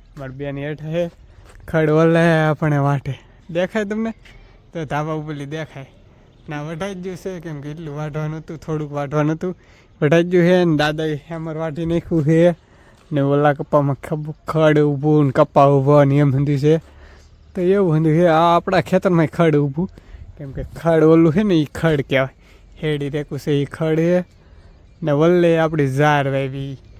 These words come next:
વાડીમાં. પડખેલી વાડીમાં ઝાર વાવેલી છે. દાદાએ ઝાર વાવી કે એ વાઢી નાખી છે. ને આપણો કપાય તરડી ગયો છે.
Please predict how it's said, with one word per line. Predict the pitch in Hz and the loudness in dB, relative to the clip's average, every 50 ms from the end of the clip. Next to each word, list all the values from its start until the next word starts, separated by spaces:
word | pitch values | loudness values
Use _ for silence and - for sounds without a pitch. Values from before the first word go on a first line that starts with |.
| - - - - - - - 160 | -20 -20 -20 -20 -20 -20 -18 -14
વાડીમાં. | 143 135 135 135 135 135 139 139 139 - - - - - - - - - - - - - - - - | -12 -12 -12 -12 -12 -12 -14 -14 -18 -20 -20 -20 -20 -20 -20 -20 -20 -20 -20 -20 -20 -20 -20 -18 -16
પડખેલી | - 156 139 131 - - - - 151 143 143 | -14 -14 -14 -14 -16 -16 -16 -14 -12 -12 -12
વાડીમાં | 139 139 143 143 143 143 147 139 | -12 -12 -12 -12 -12 -10 -12 -12
ઝાર | 123 - 151 147 147 147 | -10 -10 -10 -8 -8 -8
વાવેલી | 143 143 147 147 143 139 | -8 -8 -8 -8 -8 -8
છે. | 143 160 160 - - - - - - - | -10 -10 -12 -14 -20 -20 -20 -20 -10 -2
દાદાએ | - 156 147 151 160 156 147 143 | 0 2 2 4 4 2 2 2
ઝાર | 139 156 160 151 156 | 4 4 4 4 6
વાવી | 156 165 175 180 185 180 | 6 4 4 4 2 0
કે | 160 - 156 156 - _ - - - - - - _ _ - - | 0 0 -2 -2 -4 _ -18 -20 -20 -20 -20 -20 _ _ -6 -2
એ | 160 147 143 | 0 2 2
વાઢી | 135 139 151 156 143 175 175 | 4 4 4 4 6 4 6
નાખી | 180 180 175 175 - 196 175 | 6 4 2 2 0 -2 0
છે. | 151 180 196 190 185 - - - - - - - - - | 0 0 0 0 -2 -4 -8 -20 -20 -20 -20 -16 -10 -6
ને | 135 135 | -4 -2
આપણો | 127 131 131 - 139 131 | -2 -2 -2 -2 -2 -2
કપાય | 127 - 156 147 - - 165 147 143 143 139 143 143 139 135 - - - | -2 -2 -4 -6 -2 0 2 2 4 4 2 2 2 0 -2 -4 -8 -8
તરડી | - 165 160 165 160 151 151 143 | -2 2 4 4 4 4 2 0
ગયો | 135 139 139 131 | 0 0 -2 -2
છે. | 135 160 | -4 -8